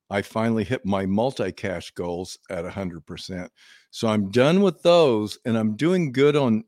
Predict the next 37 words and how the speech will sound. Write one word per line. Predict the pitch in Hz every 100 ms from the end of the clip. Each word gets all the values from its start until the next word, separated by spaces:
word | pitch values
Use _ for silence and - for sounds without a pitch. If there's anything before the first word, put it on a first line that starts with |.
| _ _ -
almost | 127 170 170 -
everything | 156 165 151 165 170 -
except | - - 139 - -
for | 98 -
two | - 160 170 180 190 170 _ _ _ -
things. | 143 120 87 - - - -
The | 117
two | - 202 247
things | - 202 208 113 107 -
are | 110 107 101 98 - _ _ _ _ _ -
that, | 101 120 117 113 - - _ -
uh, | 110 104 98 101
I | 107
wanted | 117 131 123
to | 107
get | 113 -
fifty | _ 151 156 - 135
Where | 117 113 113
I | 123
Goes | 131 139 135
this | - 143 -
year. | 151 156 147 - _ _ _ -
Now, |
let | 196 302
me | 262
tell | 214 214
you | 147
how | 113 131 120
hard | 131 123
this | 95 85
is. | 92 80
I | 117 147
don't | 190
know | 143
where | 123 127 113
you | 104 123 95
live. | 82 82